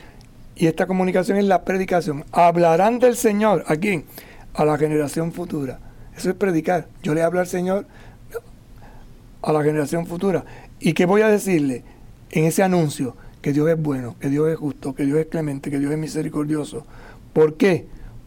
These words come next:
Porque ha tenido compasión y misericordia de mí. Y esta es la obra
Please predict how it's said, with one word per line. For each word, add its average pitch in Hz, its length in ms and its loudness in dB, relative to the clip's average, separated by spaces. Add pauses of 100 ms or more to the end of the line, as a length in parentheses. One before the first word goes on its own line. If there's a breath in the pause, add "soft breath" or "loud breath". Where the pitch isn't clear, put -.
Porque 156 300 0
ha 156 60 0
tenido 170 400 -2
compasión 175 760 -2 (260 loud breath)
y - 120 -4
misericordia 151 720 -2
de 160 120 0
mí. 170 220 -2 (360 loud breath)
Y 156 140 2
esta 165 300 0
es 185 220 0 (420 loud breath)
la 131 260 0
obra 175 540 2